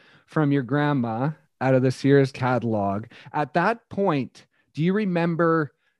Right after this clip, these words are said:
was that guitar an omen of what was to come for you? Like, did you know at that point, "I love country music, I wanna do it"? Or was the guitar just a cool thing to pick around on when you first got it at six?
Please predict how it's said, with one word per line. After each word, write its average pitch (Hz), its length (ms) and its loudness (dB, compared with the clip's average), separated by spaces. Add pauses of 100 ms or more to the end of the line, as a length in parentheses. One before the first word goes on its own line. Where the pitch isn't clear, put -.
(480)
was 151 260 -2
that 165 400 -4
guitar 139 880 -2 (920)
an 143 200 2 (100)
omen 156 720 2
of 131 200 -2
what 143 180 2
was 143 180 0
to - 80 -2
come 135 360 -2
for 147 120 -2
you? 127 240 2
Like, 139 220 -2
did 139 160 -6
you 196 100 -2
know 160 340 2
at 160 120 -2
that 156 240 -2
point, 147 400 -6 (720)
"I 131 60 -4
love 139 340 0
country 156 320 -4
music, 139 540 -2 (380)
I 131 80 0
wanna 131 280 0
do 120 320 -4
it"? 262 320 -4
Or 151 220 2
was 147 260 2
the 147 100 -6
guitar 151 440 2
just 143 240 -4
a 139 40 -2
cool 151 300 0
thing 151 300 0
to 123 80 -2 (160)
pick - 200 -2
around 147 400 0
on 117 220 0
when 113 140 -4
you 110 60 -4
first 113 280 -6
got 110 240 -2
it 101 80 -8
at 95 140 -10
six? - 500 -14